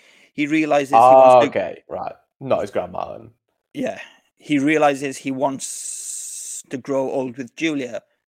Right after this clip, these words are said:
Speaker 1: because Rosie's singing the song to her husband.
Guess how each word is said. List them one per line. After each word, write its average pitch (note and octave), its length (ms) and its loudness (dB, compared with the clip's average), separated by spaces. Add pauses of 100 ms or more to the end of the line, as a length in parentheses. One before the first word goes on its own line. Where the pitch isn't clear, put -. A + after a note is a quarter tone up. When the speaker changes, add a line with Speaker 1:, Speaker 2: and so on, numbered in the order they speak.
(540)
Speaker 1:
because B2 380 -10
Rosie's C3 460 -8
singing B2 240 -8
the B2 80 -10
song A#2+ 400 -8
to - 120 -10
her A#2 160 -6
husband. - 540 -14